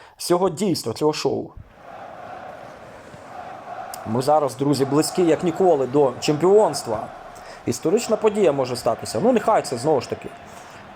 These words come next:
знайдуться, я впевнений, люди, що, ну, це нереально будуть говорити. Ну, але це гра, друзі, чому б нам не пофантаз-, фа-, е, фантазувати,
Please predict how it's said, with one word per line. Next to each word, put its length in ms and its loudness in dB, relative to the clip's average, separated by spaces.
знайдуться, 540 2
я 80 6
впевнений, 560 2
люди, 220 6
що, 140 0
ну, 100 2
це 160 2
нереально 540 4
будуть 220 4
говорити. 440 2
Ну, 60 4
але 160 6
це 140 -2
гра, 300 2
друзі, 220 -2
чому 240 0
б 100 0
нам 200 0
не 160 2
пофантаз-, 680 0
фа-, 320 -2
е, 280 6
фантазувати, 880 0